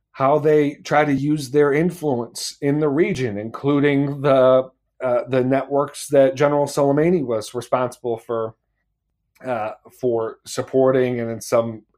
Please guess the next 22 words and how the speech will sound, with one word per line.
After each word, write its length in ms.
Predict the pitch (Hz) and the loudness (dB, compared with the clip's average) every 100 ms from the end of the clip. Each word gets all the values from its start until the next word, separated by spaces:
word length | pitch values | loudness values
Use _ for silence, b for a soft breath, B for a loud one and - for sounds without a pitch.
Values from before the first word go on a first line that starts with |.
| - | -16
cases 480 | - 120 117 113 - | -6 -6 -6 -12 -12
starting 540 | - 127 120 123 120 | -4 0 0 0 -2
up. 380 | 123 151 113 - | 0 0 0 -4
And 140 | 113 104 | -18 -14
so 460 | - 131 123 120 _ - | 0 2 2 -2 _ -2
critics 320 | 214 185 - | 0 2 0
of 100 | 135 | -2
the 80 | 135 | 0
Iran 300 | 127 127 127 | 2 2 0
deal 160 | 131 | -2
would 160 | 117 - | -4 -6
say, 380 | - 127 120 B B B B B _ | 0 0 0 B B B B B _
"We're 220 | 139 127 | 0 2
allowing 460 | 127 143 160 151 139 | 2 2 2 0 -2
for 200 | 143 120 | -4 -2
Iran's 500 | 120 135 147 143 135 | 2 2 2 -2 -4
economy 600 | - 139 135 131 127 123 | -8 -4 -2 -2 -4 -6
to 120 | - 113 _ | -10 -16 _
flourish 680 | 240 262 143 120 143 - - _ _ _ _ _ _ _ _ _ _ _ _ - | -4 0 0 0 -4 -12 -20 _ _ _ _ _ _ _ _ _ _ _ _ -14
because 580 | 127 123 151 156 143 135 | -12 -2 4 4 4 0
they're 320 | 135 139 131 | 0 4 2
making 840 | 127 135 131 139 135 143 139 127 123 | 0 -2 -2 -2 -2 0 0 0 -6